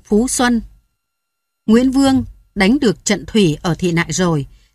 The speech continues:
bèn sai Nguyễn Văn Chương đem thủy quân ra đánh Quảng Nam, Quảng Nghĩa và lại thấy quân Tây Sơn vây thành Quy Nhơn một cách cẩn mật lắm, đánh phá không được.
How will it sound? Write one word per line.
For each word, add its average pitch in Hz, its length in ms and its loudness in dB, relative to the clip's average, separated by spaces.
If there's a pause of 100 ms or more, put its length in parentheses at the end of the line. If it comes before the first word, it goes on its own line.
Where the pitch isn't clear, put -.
bèn 196 200 4
sai 247 340 -2
Nguyễn 220 260 0
Văn 254 200 0
Chương 247 460 0
đem 226 180 0
thủy 180 200 -2
quân 220 180 0
ra 220 180 -2
đánh 190 220 -2
Quảng 151 300 -2
Nam, 208 240 0 (300)
Quảng 151 280 0
Nghĩa 190 240 0 (340)
và 202 140 4
lại 175 180 -2
thấy 190 360 0
quân 254 140 -2
Tây 254 140 -2
Sơn 240 320 -2 (100)
vây 233 140 2
thành 160 220 -2
Quy 247 180 0
Nhơn 226 340 2
một 175 240 -2
cách - 260 -8
cẩn 160 180 0
mật 151 200 -6
lắm, 175 220 0 (360)
đánh 208 200 0
phá 196 280 -2
không 208 300 -2
được. 175 200 0